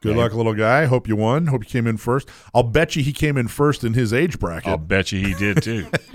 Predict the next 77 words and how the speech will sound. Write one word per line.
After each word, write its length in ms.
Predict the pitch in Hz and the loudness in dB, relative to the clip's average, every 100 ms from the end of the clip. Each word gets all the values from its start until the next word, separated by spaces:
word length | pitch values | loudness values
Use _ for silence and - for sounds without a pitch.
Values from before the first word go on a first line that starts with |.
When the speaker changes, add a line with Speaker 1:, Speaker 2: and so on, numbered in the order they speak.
| - - | -8 -6
Speaker 2:
It's 180 | 165 _ | -12 _
gonna 180 | 104 95 | -6 -2
be 120 | 92 | -2
pretty 260 | 82 104 98 | -2 -2 2
hard. 220 | 101 101 | 2 0
And 80 | 85 | 0
by 200 | 104 104 | 2 2
the 120 | 101 | 2
way, 200 | 104 104 | 2 2
it 60 | |
looks 240 | 98 98 - | -2 -6 -4
like 220 | 98 95 | -4 -4
maybe 260 | 95 95 98 | -6 -6 -6
he's 220 | 104 98 | -8 -8
gonna 160 | 98 92 | -6 -6
be 140 | 90 | -6
driving 540 | 82 90 101 101 87 | -4 -2 0 -2 -6
at 140 | 85 78 | -8 -10
Barona 380 | 82 90 95 80 | -8 -6 -4 -6
Speedway 580 | - - 110 123 80 | -8 -8 -8 -6 -6
next 340 | 73 71 65 - | -6 -10 -12 -16
year. 240 | 69 73 - | -16 -14 -8
Speaker 1:
What? 600 | 254 277 277 277 277 - | -6 -6 -6 -6 -6 -8
Speaker 2:
So 280 | - - 82 | -10 -8 -4
we're 160 | 85 | -2
gonna 160 | 87 85 | -2 -2
have 220 | 87 82 | -2 -4
to 200 | 85 73 - _ _ _ | -6 -10 -14 _ _ _
do 160 | - 101 | -4 -4
something 380 | - 92 92 87 | -2 -2 -2 -4
with 140 | 85 | -4
the 100 | 80 | -8
car, 400 | - 92 90 90 | -6 -2 0 -2
get 180 | 82 87 | -4 -4
it 120 | 85 | -4
all 180 | 85 80 | -4 -4
San 260 | - 90 | -4 -4
Diego 180 | 87 80 | -4 -6
County 340 | 78 87 82 78 | -8 -6 -6 -6
gun 260 | 87 90 | -4 -2
Speaker 1:
That's 340 | 90 87 85 82 | -2 -2 -4 -4
Speaker 2:
ownered 40 | |
Speaker 1:
right. 280 | 85 87 73 | -4 -4 -4
Speaker 2:
up. 60 | - _ _ _ | -8 _ _ _
Speaker 1:
We'll 100 | 101 | -4
have 100 | 107 | -2
to 80 | 110 | -2
get, 160 | 113 | -2
we, 180 | 101 104 | -2 -4
we 160 | 104 104 | -4 -2
gotta 180 | 117 107 | 0 0
get 120 | 107 | -4
some, 280 | 101 92 98 | -6 -8 -10
we'll 160 | 98 127 | -4 -4
have 60 | |
to 60 | - | -2
do 140 | 120 107 | -2 -2
an 40 | |
event 320 | 78 85 104 | -2 -6 -6
out 140 | 76 73 | -8 -8
there, 140 | 76 | -10
get 160 | 76 87 | -8 -6
a 40 | |
bunch 200 | 92 - | -6 -8
of 80 | - | -10
fans. 340 | 85 80 90 | -10 -8 -6
Speaker 2:
Wouldn't 80 | 110 | -4
that 120 | 135 | -2
be 120 | 107 | -4
fun? 380 | 78 76 82 120 | -6 -6 -6 -6
Speaker 1:
Yeah, 140 | 139 101 | -6 -8
we'll 140 | 82 | -6
get 120 | 90 | -4
him 100 | 107 | -2
out 140 | 104 107 | -2 -2
in 60 | |
the, 260 | 95 85 80 | -4 -6 -8